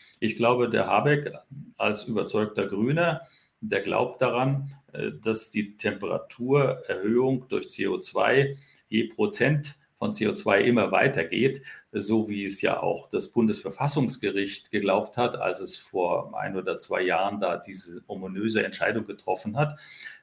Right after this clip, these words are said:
Äh, diese Menschen gehen davon, die, die leugnen, die leugnen diese logarithmische Abhängigkeit. Die leugnen, dass es,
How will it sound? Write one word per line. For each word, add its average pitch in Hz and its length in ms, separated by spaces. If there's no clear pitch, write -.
Äh, 101 140
diese 117 280
Menschen 135 440
gehen 135 240
davon, 135 500
die, 113 220
die 123 100
leugnen, 165 800
die 110 140
leugnen 147 840
diese - 880
logarithmische 117 720
Abhängigkeit. 101 920
Die 117 80
leugnen, 135 560
dass - 220
es, - 340